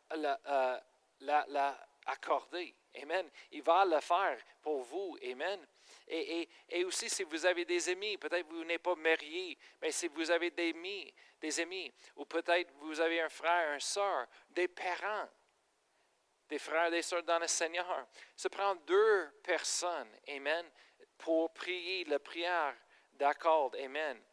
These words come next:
Et, euh, en Deutéronome, chapitre trente-deux, verset trente, on voit aussi le même principe spirituel dit en Deutéronome trente-deux, verset trente, c'est dit, « Comment un seul en poursuivrait-il mille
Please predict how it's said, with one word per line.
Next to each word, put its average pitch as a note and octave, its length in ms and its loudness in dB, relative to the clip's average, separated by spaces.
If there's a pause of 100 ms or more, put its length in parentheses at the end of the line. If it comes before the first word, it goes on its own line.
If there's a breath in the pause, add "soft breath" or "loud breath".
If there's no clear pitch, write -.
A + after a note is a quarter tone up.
(840)
Et, D#3 240 4
euh, D3 180 8
en D3+ 160 4
Deutéronome, D#3 760 2
chapitre C#3 300 -4
trente-deux, C#3+ 520 0
verset C#3 560 0 (220)
trente, D#3 280 2
on C#3+ 140 2
voit D3+ 240 8
aussi D3 500 -4 (880)
le C3 140 2
même F3+ 400 -2 (800)
principe F3 500 0 (100)
spirituel D3 880 0 (500 soft breath)
dit D3 440 -4
en C3 240 -2
Deutéronome C3+ 800 0
trente-deux, C#3 480 -2
verset B2+ 380 -4 (280)
trente, C3 360 0
c'est C3 120 -10
dit, « C#3 240 -8 (320 loud breath)
Comment G#3 460 4
un D#3 140 2
seul F#3+ 540 2
en E3 120 6
poursuivrait-il E3 1300 -4
mille C3 440 -2